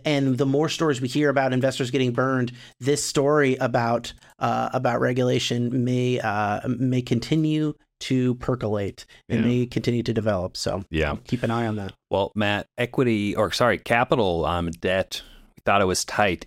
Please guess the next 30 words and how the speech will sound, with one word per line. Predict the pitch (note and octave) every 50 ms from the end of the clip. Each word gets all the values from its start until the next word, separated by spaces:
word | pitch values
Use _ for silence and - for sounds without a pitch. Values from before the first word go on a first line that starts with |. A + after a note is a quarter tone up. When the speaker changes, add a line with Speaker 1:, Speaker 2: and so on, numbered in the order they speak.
| _ -
Speaker 2:
It | - A2 G#2+ -
is | - G#2+ G2+ G2 F#2+ F2+ F2+ E2+ E2 -
getting | - - A2+ G#2+ A2
a | G#2
little | G2+ F2+ E2
tighter. | D#2+ - - - G2 G#2 G#2+ F#2 E2+ D#2 D2 D2 C#2
Freddie | - - - G#2 G2 G2
Mac, | F2+ F#2 F2+ F2+ F2+ E2+ D#2+ -
Speaker 1:
Yeah. | A2+ A#2 A#2 A2+ F#2 F#2 F2 F2 F2 E2+ E2+
Speaker 2:
um, | E2 E2 D#2+ D#2+ E2 E2
got | E2 - F#2 F#2+
some | - - F2+
issues | - G2 G#2+ - - G#2+ F#2 D#2+
going | - - F2+ F2 F2 F2 F2
on. | F2+ F2 F2 F2 E2+ E2+ E2 - - - - - - - - - - - -
Um, | G#2+ G#2 G2+ G2 F#2+ F#2 F2+ F2+ F2 F2 F2+ F2+ F2+ F2+ F2+ E2+ - - - - - - _ _ - - _ _ - - _ _ _ _ _ _ _ _ _ _ _ _ _ _ _ _ _ - _ _ _ _ -
lender, | A2 A#2 B2 C#3+ D#3+ E3 C#3+ G2+ F#2+
I |
believe | F#2+ D3 D#3+ D#3+ -
New | G#2+
York-based | G#2 G2 F#2 - - A#2 A2 G#2 - -
lender, | G#2 G#2 A2 A#2+ B2 G#2 F#2 F2+ F2 E2 -
um, | F2+ F#2 F#2 F#2 F#2 F#2+
Meridian | F#2 F#2+ F#2 F#2+ F2 E2
Capital, | - - F#2+ F#2 F2+ - F#2 F2+
a |
little | F#2+ G#2+ C#3+ E3+
bit | G3 F3+
of | C#3+ A#2+ A2 E2+ - - - -
hot | - - - A#2+ A#2+ A#2+ G#2+ E2+